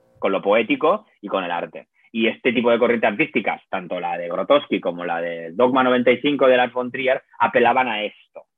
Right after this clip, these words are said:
apelaban a, a esta necesidad de volver a lo poético simbólico de la vida, porque existe, es lo que decías tú.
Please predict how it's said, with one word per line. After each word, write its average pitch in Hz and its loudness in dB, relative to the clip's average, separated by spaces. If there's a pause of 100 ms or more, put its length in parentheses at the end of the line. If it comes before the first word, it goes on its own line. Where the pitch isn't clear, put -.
(140)
apelaban 101 -6
a, 98 -10
a 101 -8
esta 110 -6
necesidad 107 -6 (200)
de 107 -2
volver 107 2
a 110 4
lo 104 2
poético 110 0
simbólico 117 0
de 107 2
la 95 2
vida, 160 2
porque 104 -2
existe, - -8
es - -14
lo 101 -4
que 113 -2
decías 113 -2
tú. 151 0